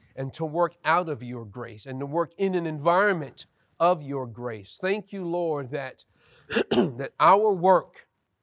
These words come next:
God, is because of your grace. And I pray this morning, God, that as we go further in the story that you have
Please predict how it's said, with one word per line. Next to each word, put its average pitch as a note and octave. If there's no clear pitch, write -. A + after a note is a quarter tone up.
God, D3
is D#3+
because D#3+
of C#3+
your D3+
grace. B2
And B2+
I B2+
pray D#3
this C#3
morning, C#3
God, C3+
that C3
as C3
we C#3+
go G#2
further D3+
in D3
the C3+
story D3+
that B2+
you D3+
have C3+